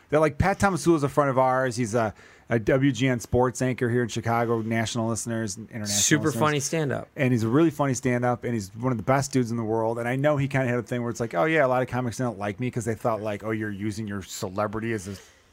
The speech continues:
Speaker 1: sports anchor to get gigs." And I'm like, "I don't get how there's glory in working at a fucking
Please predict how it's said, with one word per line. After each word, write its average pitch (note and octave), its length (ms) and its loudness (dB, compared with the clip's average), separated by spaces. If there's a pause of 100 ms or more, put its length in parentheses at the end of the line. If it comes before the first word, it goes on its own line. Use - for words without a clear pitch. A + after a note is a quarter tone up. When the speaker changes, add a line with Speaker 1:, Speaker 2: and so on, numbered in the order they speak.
(120)
Speaker 1:
sports D3 400 -2
anchor A#2 320 0 (300)
to C3+ 80 2
get C3 260 2
gigs." D3+ 460 2 (260)
And C#3+ 140 -2
I'm E3+ 140 -2
like, E3+ 240 0
"I F#3+ 100 0
don't G#3+ 240 -4
get F#3 220 4
how D#3 140 2
there's D#3 200 2
glory D#3 480 4
in C#3 140 -2
working D3 420 2
at C3+ 140 2
a A#2+ 40 2
fucking C#3+ 600 0